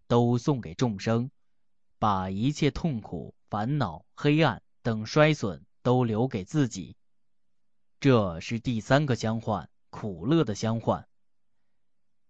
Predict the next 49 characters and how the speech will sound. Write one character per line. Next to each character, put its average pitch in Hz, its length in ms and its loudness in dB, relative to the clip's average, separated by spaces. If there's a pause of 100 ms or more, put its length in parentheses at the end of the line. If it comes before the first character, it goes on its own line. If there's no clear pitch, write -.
(160)
以 123 200 0
上 160 220 4
修 143 200 4
法 78 360 -4
非 139 260 4
常 98 240 -10
重 107 240 -2
要， 101 240 -4 (540)
我 123 160 4
们 117 360 2
不 110 220 0
但 123 240 2
在 110 160 -2
打 87 220 -8
坐 151 200 6
时 101 420 -4
需 131 200 -2
要 120 200 4
这 127 160 0
样 98 180 -4
思 127 200 -2
维， 104 300 -4 (460)
而 139 180 6
且 90 380 -6
在 127 180 2
日 151 180 4
常 110 280 -6
生 165 200 2
活 101 220 -4
中， 123 340 -2 (220)
无 110 180 0
论 131 300 4
是 - 180 -8
吃 131 280 0
饭、 127 280 2 (120)
睡 151 260 2
觉 175 220 2
的 107 100 -4
时 90 180 -8
候， 78 260 -10 (340)
还 120 180 2
是 104 380 -4
走 78 280 -8
路、 117 300 0 (140)
工 151 260 2
作 165 180 2
的 104 120 -4
时 78 160 -10
候， 71 280 -12